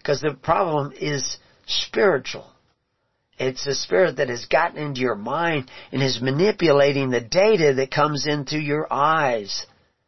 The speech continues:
and through your ears. This idea of separating those two, which they should be separated, and I'm all for that. To, to separate those things is a good strategy, but the ultimate separation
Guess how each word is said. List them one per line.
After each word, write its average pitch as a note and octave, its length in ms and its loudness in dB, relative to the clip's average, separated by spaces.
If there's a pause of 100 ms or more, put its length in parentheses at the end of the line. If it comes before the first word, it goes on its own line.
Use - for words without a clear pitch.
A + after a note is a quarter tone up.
(140)
and B2+ 180 -4
through D3 160 -4
your D3+ 240 -2
ears. E3+ 580 0 (560)
This E3+ 360 0
idea F3+ 580 6
of C3+ 100 0
separating C3+ 840 4
those C3+ 340 4
two, C#3 420 0 (140)
which B3+ 380 0
they A#3+ 160 0
should D4 280 0
be C#3+ 140 2
separated, - 560 -2
and F3 100 -2
I'm G3+ 160 2
all F#3 180 8
for G3+ 300 6
that. G#2 280 -10 (800)
To, F#3 200 -2
to - 220 -4
separate G#3 480 4
those D3+ 200 2
things D#3 260 -4
is D3+ 160 -6
a C#3+ 100 2
good G3 340 4
strategy, B2+ 840 0 (400)
but D3 140 0
the D#3+ 120 -4
ultimate F#3+ 640 4
separation A#2 920 0